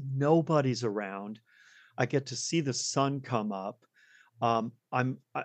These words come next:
I, I'm a serious night person, but I've also been a, a morning person. I existed for many, many years on four or five hours of sleep.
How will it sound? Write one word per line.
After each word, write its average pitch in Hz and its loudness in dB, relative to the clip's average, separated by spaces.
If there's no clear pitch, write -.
I, 160 2
I'm 151 8
a 143 6
serious 214 6
night 131 4
person, 117 0
but 120 4
I've 110 0
also 143 6
been 113 2
a, 107 -2
a 117 -2
morning 120 2
person. 110 -8
I 117 4
existed 135 0
for 120 0
many, 151 2
many 123 2
years 120 2
on 110 -2
four 135 4
or 113 6
five 117 2
hours 113 2
of - -6
sleep. 127 0